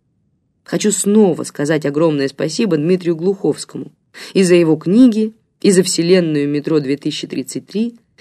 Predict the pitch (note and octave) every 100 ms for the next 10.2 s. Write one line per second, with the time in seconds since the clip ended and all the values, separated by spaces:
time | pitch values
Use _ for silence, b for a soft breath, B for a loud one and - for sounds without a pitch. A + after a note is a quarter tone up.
0 | B - F3+ F3 F3 C4+ - F3+ G3 G3+
1 | F3+ E3 D#3+ D3+ A3 B3 G3+ F3 - _
2 | _ - D3+ F#3 F#3 D#3 - D3+ D3+ -
3 | C#3 B2 B2+ _ _ _ _ _ _ _
4 | - E3+ E3+ C#4 A3 A#3+ G#3 G3 F#3 E3
5 | F3 E3 E3+ A3 G#3+ G3+ F3+ F#3 F#3 G3
6 | F#3+ - E3 C#3+ C#3 C3+ D3 D3+ F3 G3
7 | F#3+ F3+ F#3+ F#3+ D#3 C3+ C3 C3 _ _
8 | B - D3+ D3+ C#3 C#3+ G#3 B3 A#3 -
9 | G3+ A#3 G#3+ - - A3+ G3+ C3+ C#3 C3+
10 | C3